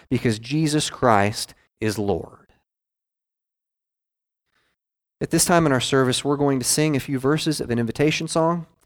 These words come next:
Uh, if you don't know Jesus is Lord, today is the best day of your life to do that.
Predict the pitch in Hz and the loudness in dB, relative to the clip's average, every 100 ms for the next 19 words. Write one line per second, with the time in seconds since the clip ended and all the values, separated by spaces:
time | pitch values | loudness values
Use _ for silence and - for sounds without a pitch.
0 | _ _ _ 117 110 120 - 196 175 185 | _ _ _ -6 -4 -4 -4 -2 2 2
1 | 143 131 143 160 156 151 147 143 147 127 | 2 2 4 4 2 -2 -2 -2 -2 -2
2 | 131 143 156 156 151 _ 120 120 139 143 | 2 2 2 0 -6 _ -4 2 2 2
3 | 117 113 110 104 123 131 135 127 120 120 | 0 -4 -6 0 0 2 0 0 0 0
4 | 113 120 - - 151 180 113 92 - - | 2 2 0 -4 -4 -2 -2 -2 -8 -18